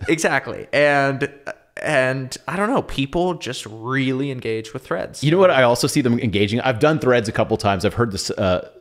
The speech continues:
Speaker 2: advice before. I've done it. And, like, the number one thing is, like, "Read Y Z O, save thread."
Speaker 1: Yes,
Speaker 2: Like, so
Speaker 1: exactly.
Speaker 2: meaning they're not reading it, they're just saving it somewhere. And I've done that too, where I'm like,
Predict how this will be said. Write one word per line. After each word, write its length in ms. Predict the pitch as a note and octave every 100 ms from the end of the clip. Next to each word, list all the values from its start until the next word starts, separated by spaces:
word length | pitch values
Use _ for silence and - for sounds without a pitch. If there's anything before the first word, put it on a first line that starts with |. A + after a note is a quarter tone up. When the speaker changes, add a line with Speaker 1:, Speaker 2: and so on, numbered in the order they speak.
| -
Speaker 2:
advice 300 | F#2+ G2 -
before. 320 | F#2 A#2+ F2+
I've 120 | F2+
done 180 | D#2+ A2
it. 140 | F2+ - - -
And, 60 | A#2
like, 100 | A#2+
the 60 |
number 220 | B2+ C3+ C#3
one 120 | B2+
thing 100 | B2+
is, 80 | F#2
like, 100 | -
"Read 180 | G#2+ C#3
Y 200 | G#2 A2
Z 200 | G2 F#2
O, 80 | D#2+
save 260 | - A2 -
thread." 340 | G#2+ F2 D2+
Speaker 1:
Yes, 280 | F3 - - -
Speaker 2:
Like, 120 | F3
so 80 | A#3
Speaker 1:
exactly. 140 | G3+
Speaker 2:
meaning 260 | G3 G#3 F3
they're 120 | D3+
not 360 | D3+ G#3 - B2
reading 280 | F#3+ F3
it, 200 | A#2 A#2
they're 100 | B2+ C3+
just 200 | C#3 -
saving 340 | D3+ B2 G#2+
it 120 | -
somewhere. 380 | - A#2 F#2 F#2
And 160 | G#2 C3
I've 100 | D3
done 140 | C#3+
that 160 | A#2+ -
too, 160 | D3
where 120 | A2+
I'm 120 | G2+ G2
like, 200 | F#2